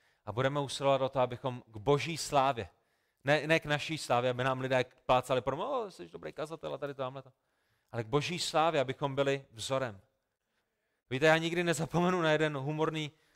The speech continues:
na jednu humornou situaci, která se stala, když jsme byli před lety v Praze. Byli jsme tam na jednom setkání kazatelů, debatovalo se tam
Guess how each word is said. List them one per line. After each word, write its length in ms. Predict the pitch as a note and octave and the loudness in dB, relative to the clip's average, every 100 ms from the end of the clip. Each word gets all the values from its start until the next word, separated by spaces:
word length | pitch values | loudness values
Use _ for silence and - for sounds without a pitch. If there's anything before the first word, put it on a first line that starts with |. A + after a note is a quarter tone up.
| _ | _
na 100 | C3+ | -2
jednu 160 | C#3+ D3 | 0 0
humornou 400 | D3+ D#3 D#3+ D3+ | 0 0 2 0
situaci, 400 | D#3 D#3 D#3 D#3 | 0 2 2 2
která 220 | D#3 D3+ | 4 4
se 100 | D3 | 4
stala, 200 | - D3+ | 2 2
když 120 | D3 | 2
jsme 120 | D#3 C#3+ | -2 0
byli 160 | D3+ | 0
před 140 | - D#3 | 0 0
lety 240 | D#3 D#3 | 0 0
v 60 | - | 2
Praze. 440 | D#3 D3+ D3 D3+ - - _ | 6 6 6 2 -4 -20 _
Byli 120 | B2+ | -8
jsme 120 | C#3+ | -2
tam 140 | C#3 C3+ | -2 2
na 80 | D3 | 2
jednom 220 | D3 C#3 | 2 -2
setkání 720 | E3 - E3+ E3+ E3 E3 D3+ | -4 0 2 2 0 -4 0
kazatelů, 600 | C#3 C#3 D#3 D#3+ D#3 D3 | 0 2 2 2 2 2
debatovalo 640 | B2+ C3+ D3+ E3+ D#3+ D#3+ | 4 6 6 4 2 2
se 140 | D#3+ D#3 | -2 0
tam 340 | D#3 D3+ | 0 0